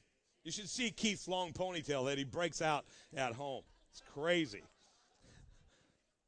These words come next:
I'm gonna keep going. Let me tell you the third thing you do not need.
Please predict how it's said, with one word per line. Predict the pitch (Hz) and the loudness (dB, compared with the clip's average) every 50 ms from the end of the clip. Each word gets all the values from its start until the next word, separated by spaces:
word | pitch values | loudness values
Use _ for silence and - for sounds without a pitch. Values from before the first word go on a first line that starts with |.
| _ _ _ _ _ _ _ _ _ _ _ _ _ _ _ _ | _ _ _ _ _ _ _ _ _ _ _ _ _ _ _ _
I'm | 123 143 | -6 -6
gonna | 147 143 135 | -6 -6 -6
keep | - 156 135 113 | -4 -4 -6 -4
going. | 110 127 120 117 104 92 - _ _ _ _ _ _ _ _ _ _ _ _ _ _ _ _ _ _ _ _ _ _ _ | -2 -2 -2 -2 -4 -8 -12 _ _ _ _ _ _ _ _ _ _ _ _ _ _ _ _ _ _ _ _ _ _ _
Let | - 156 185 | 0 2 2
me | 196 | 2
tell | - - 240 247 | 2 4 4 6
you | 233 214 | 6 6
the | 185 170 | 4 2
third | - - 214 214 208 170 | 0 0 0 0 0 0
thing | - 202 185 175 | 0 0 0 0
you | 175 190 190 | -2 -4 -6
do | 165 156 156 | -6 -4 0
not | 160 185 208 202 190 - | 4 6 6 6 4 2
need. | 175 185 190 190 160 139 131 143 143 135 | 2 4 4 4 4 2 0 -2 -4 -8